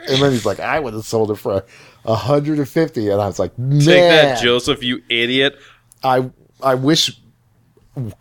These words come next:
Speaker 1: worker, like, consumer wages kept up with inflation.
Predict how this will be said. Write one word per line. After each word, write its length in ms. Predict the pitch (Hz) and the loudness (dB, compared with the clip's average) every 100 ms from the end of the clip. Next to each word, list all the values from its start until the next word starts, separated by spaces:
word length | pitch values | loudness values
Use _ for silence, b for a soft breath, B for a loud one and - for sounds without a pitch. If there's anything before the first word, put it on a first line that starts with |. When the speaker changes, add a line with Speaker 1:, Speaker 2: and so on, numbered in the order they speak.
| - 160 | -8 -4
Speaker 1:
worker, 720 | 120 143 151 156 135 117 120 | 0 2 2 2 4 2 2
like, 220 | 127 117 | 0 0
consumer 480 | 143 127 165 147 135 | -4 0 2 4 4
wages 560 | 120 139 135 123 113 | 4 2 2 -2 -4
kept 300 | - 143 - | -4 -4 0
up 180 | 131 127 | -2 0
with 120 | 131 | -4
inflation. 720 | 127 113 135 127 117 - 98 | -4 -4 0 0 0 -4 -6